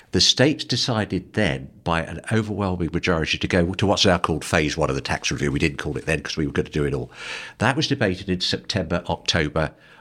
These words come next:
of, uh, twenty twenty-one. And by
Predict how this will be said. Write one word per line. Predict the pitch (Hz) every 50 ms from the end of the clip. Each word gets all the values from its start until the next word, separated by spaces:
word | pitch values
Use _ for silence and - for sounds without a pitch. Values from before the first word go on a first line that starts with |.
| - -
of, | 85 78 76 71 - - -
uh, | 80 76 71 67 65 - - - - - - - - -
twenty | - - 82 - - - 76
twenty-one. | - - - - - - 73 67 69 62 - - - _ - - - - - - - -
And | - 85 82 78 - _ _ _ _ _ _ _ -
by | 92 85 85 85 82